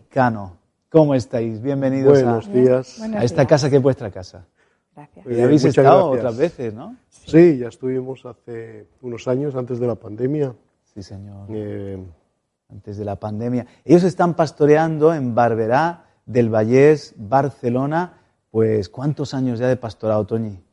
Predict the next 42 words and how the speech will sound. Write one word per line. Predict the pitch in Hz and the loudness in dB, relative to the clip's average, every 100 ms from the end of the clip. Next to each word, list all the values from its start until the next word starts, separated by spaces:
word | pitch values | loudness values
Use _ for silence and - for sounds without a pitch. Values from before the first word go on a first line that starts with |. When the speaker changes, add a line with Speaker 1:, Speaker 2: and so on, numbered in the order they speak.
| _ _ | _ _
Speaker 3:
Buah, | 214 196 _ | -16 -16 _
como | 180 | -14
Speaker 1:
Te | 180 | -10
Speaker 3:
treinta. | 208 208 | -6 2
Speaker 1:
pregunto | 185 160 | 4 6
a | 160 | 4
ti, | |
porque | 175 156 | 4 2
las | 131 | 0
mujeres | 123 - 151 131 | -4 0 2 2
para | - 127 | 0 -2
las | 123 117 | 0 -4
fechas | - 160 160 | -4 -6 -6
tenéis | 131 123 | -8 -8
mejor | 117 107 - 117 113 | -8 -10 -10 -8 -6
memoria. | 110 104 101 98 101 | -8 -12 -14 -14 -14
Speaker 3:
Sí, | 262 | -14
sí. | 214 | -16
Speaker 2:
Sí. | - - 226 220 214 | -18 -14 -12 -10 -10
Speaker 3:
Treinta | 202 214 196 | -2 -2 0
años. | 180 170 151 - _ | -4 -6 -14 -20 _
Speaker 1:
Treinta | 107 110 101 87 | -8 -8 -8 -12
años, | 92 87 85 | -14 -16 -14
Speaker 3:
Desde | 185 | -6
Speaker 1:
ya. | - | -4
Speaker 3:
el | 196 | -2
noventa | 196 190 185 160 | -2 -4 -4 -6
y | 165 | -8
dos. | 160 - _ _ | -8 -16 _ _
Speaker 1:
Guau, | 87 87 87 85 82 | -14 -14 -14 -18 -18
guau, | 85 87 87 87 | -16 -14 -14 -16
Speaker 2:
Ujú. | 104 | -16
Speaker 1:
allí, | 101 98 104 104 101 _ _ _ _ | -16 -14 -12 -12 -16 _ _ _ _
al | 113 | -10
frente | 131 135 135 | -2 0 4
de | 131 | 4
la | 110 - _ _ | 4 0 _ _
congregación, | 117 113 107 - 131 151 185 - _ _ | -8 -4 -2 -2 -2 -2 -4 -12 _ _
eh, | - 110 104 _ | -16 -14 -14 _
Palabra | 120 151 170 | 2 4 6
y | 147 | 4
Espíritu. | 120 - 110 98 - | 2 -6 -12 -12 -18